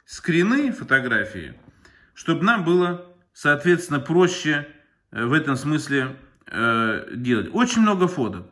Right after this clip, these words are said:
Я сейчас вам кое-что покажу. Значит, первое, что мне хотелось бы вам показать, это вот, вот эту фотографию.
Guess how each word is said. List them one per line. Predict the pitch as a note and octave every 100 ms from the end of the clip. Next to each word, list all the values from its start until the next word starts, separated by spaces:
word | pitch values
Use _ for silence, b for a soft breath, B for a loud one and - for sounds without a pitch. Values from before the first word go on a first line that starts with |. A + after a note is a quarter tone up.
| -
Я | C#3+ A3+
сейчас | A3 F#3+ F#3+ D3+
вам | F3+ -
кое-что | E3 D#3+ - D#3 D#3+ B B B _
покажу. | C3 D#3+ F3 B2 G#2 F2+ F#2+ _ _ b b b b b b b b
Значит, | D3 F3+ F#3 -
первое, | A3 B3 F#3+ C#3+ B2
что | - - E3
мне | C#3 B2+
хотелось | C3+ C3+ C#3 C3
бы | C3+
вам | C#3 C3+
показать, | C#3 D#3 E3+ A#3+ A3+ -
это | E3+ F3
вот, | D3 D#3 - - - _ _ _ _ _ _ _ _ _ _
вот | B2+ E3
эту | F3 A2+
фотографию. | - A#2+ C#3+ F#3+ A3+ - A2+ F#2 F2+